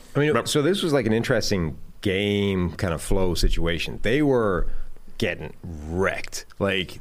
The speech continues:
Speaker 1: the Bengals were scoring pretty much every drive early in the game. The Falcons were getting nothing done.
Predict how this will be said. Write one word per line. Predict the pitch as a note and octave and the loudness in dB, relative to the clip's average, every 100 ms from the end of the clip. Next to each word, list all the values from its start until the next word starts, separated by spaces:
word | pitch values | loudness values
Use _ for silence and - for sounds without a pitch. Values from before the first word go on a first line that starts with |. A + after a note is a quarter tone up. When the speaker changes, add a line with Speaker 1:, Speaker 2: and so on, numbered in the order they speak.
| - | -4
Speaker 1:
the | G2+ | 0
Bengals | A2+ A#2 A2 G2 | 2 2 0 0
were | G2+ | -2
scoring | - G2 F#2 E2+ D#2 - - | 0 2 2 0 -2 -6 -8
pretty | - F2+ | -2 -2
much | E2+ F2+ | 0 -2
every | D#2+ D2 | -2 2
drive | G2+ G#2+ G#2 F#2+ | 2 2 0 0
early | F2+ E2+ | 0 0
in | |
the | D2+ | 0
game. | G2+ A2 G#2+ F#2+ | 0 0 0 0
The | |
Falcons | D#2 F#2+ F#2 F2+ | 0 -2 -2 -4
were | D#2 | -2
getting | D#2 D#2+ | -2 -2
nothing | D#2+ D#2+ | -2 -2
done. | G2 G2+ G2 | -2 0 0